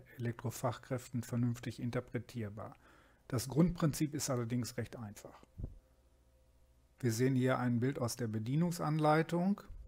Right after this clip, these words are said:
Und zwar ist es so, wenn das Gerät auf Durchgangsmessung eingestellt ist,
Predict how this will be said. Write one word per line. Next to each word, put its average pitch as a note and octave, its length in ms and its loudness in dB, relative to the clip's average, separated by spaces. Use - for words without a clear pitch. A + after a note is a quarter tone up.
Und A#2 100 0
zwar C#3+ 160 2
ist C3+ 160 0
es A#2 140 -2
so, D#3+ 240 6
wenn C3 120 4
das B2 200 0
Gerät A#2+ 320 2
auf A2+ 220 0
Durchgangsmessung A#2 840 -2
eingestellt C#3 760 0
ist, E3+ 400 -2